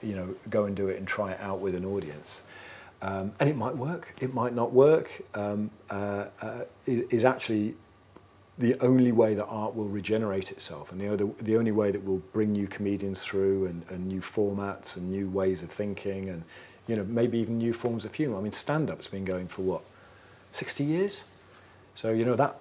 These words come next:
that as an art form, you know, why hasn't it died? Why hasn't that morphed into something else? Um, uh, so, uh, so I think you need that free spirit, and you've, and, and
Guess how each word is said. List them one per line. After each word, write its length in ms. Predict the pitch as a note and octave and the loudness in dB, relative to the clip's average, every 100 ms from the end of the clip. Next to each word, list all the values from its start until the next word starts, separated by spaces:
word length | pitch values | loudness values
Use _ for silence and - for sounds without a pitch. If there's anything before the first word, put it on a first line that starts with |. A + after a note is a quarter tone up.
| B2 | 6
that 260 | D3 - | 6 8
as 100 | C3 | 4
an 120 | A#2+ B2+ | 6 4
art 260 | C3 A#2+ | 4 2
form, 440 | - F#2+ D2 D2 F#2 | 0 -2 -2 -8 -8
you 100 | A#2+ | -4
know, 120 | A2+ G#2+ G#2+ | -2 -2 -2
why 300 | - - A#2+ | -6 0 4
hasn't 200 | E3+ F3+ | 4 4
it 80 | C#3+ | 2
died? 420 | B2 E3+ E3 - - | 2 2 0 -6 -10
Why 180 | G#2+ B2+ | 0 4
hasn't 220 | C3+ C3 | 4 4
that 140 | B2+ A2+ | 2 2
morphed 480 | A#2 B2 B2 A#2 B2 | 8 10 12 10 4
into 240 | A2 - | -2 -2
something 340 | - A2+ A#2 A#2+ | -2 -2 -2 -2
else? 400 | C3+ - - - - - - - - - | -4 -8 -14 -18 -20 -20 -20 -20 -20 -10
Um, 560 | G2+ G2+ G2 G2 G2 G2+ - - | -6 -2 -2 -2 -4 -6 -14 -10
uh, 400 | F#2+ G2 G2 G2 - | -6 -6 -4 -6 -6
so, 540 | - G#2 G2+ G2+ G2+ | -4 0 2 4 4
uh, 360 | G2+ G2 G2 - | 2 0 -2 -4
so 180 | - A2 | 0 0
I 60 | |
think 260 | G#2 C3 B2+ | 2 2 2
you 140 | A#2+ | 2
need 300 | A#2+ B2+ B2+ | 6 6 6
that 200 | B2 - | 2 -2
free 260 | - A2+ G#2 | -2 0 0
spirit, 640 | - - A2 E2 D2+ - - - - - - - - | 0 0 0 0 -4 -12 -16 -20 -20 -20 -20 -14 -6
and 160 | G#2+ | -2
you've, 200 | A2 F#2+ - | 0 -2 -4
and, 240 | A2 A2 - - - | -2 -2 -4 -10 -4
and 240 | A2 G#2+ | -2 -2